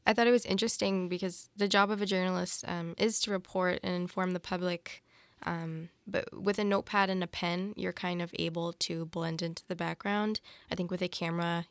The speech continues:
you're seen and you're heard, and it's a lot more difficult. Um, I think Ed made a really good point that the job of a journalist is to inform. You know, if you wanna change something, the thing that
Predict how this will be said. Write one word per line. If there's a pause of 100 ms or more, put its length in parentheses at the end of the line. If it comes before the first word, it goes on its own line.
you're
seen
and
you're
heard,
and
it's
a
lot
more
difficult. (640)
Um, (180)
I
think
Ed
made
a
really
good
point
that
the
job
of
a
journalist
is
to
inform. (100)
You
know,
if
you
wanna
change
something, (540)
the
thing
that